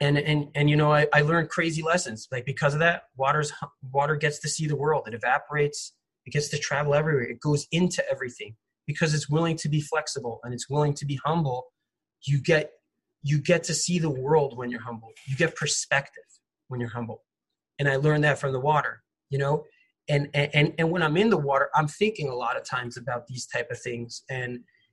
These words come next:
and, and, and, and that's when I'm on fire. Like, I'm on fire when I'm, when I'm doing that and when I'm teaching it to other people. And that's,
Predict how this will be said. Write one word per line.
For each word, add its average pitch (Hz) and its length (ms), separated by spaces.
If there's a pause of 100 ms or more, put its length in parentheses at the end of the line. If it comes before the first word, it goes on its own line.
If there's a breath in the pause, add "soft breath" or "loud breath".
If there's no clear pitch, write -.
(120)
and, 135 340 (320)
and, 147 240
and, 147 240
and 151 180
that's 156 300
when 156 100
I'm 147 200
on 131 100
fire. 123 480 (180)
Like, 147 220
I'm 160 140
on 156 100
fire 143 380
when 139 120
I'm, 131 240
when 143 140
I'm 127 80
doing 151 260
that 170 200 (300)
and 135 80
when 127 100
I'm 120 80
teaching 143 320
it 135 140
to 131 80
other 131 140
people. 156 420 (400)
And 127 160
that's, - 360